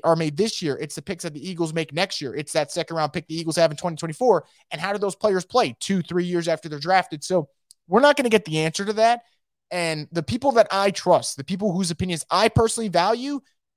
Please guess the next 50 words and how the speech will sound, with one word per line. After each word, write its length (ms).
talk 220
about 380
the 100
pros 420
of 120
making 300
this 140
deal. 240
You 220
have 240
to 100
pick 320
right 260
in 160
order 320
for 180
us 120
to 80
say 140
the 80
Saints 320
won 220
this 140
trade 340
or 60
lost 320
this 120
trade. 340
And 100
we 100
all 140
get 260
that. 220
Like, 160
I'm 100
just 180
stating 280
the 100
obvious 320
with 120
that 200
one. 240
But 160
the 100
logistics 720
of 260
this 180
move 320
make 180
an 80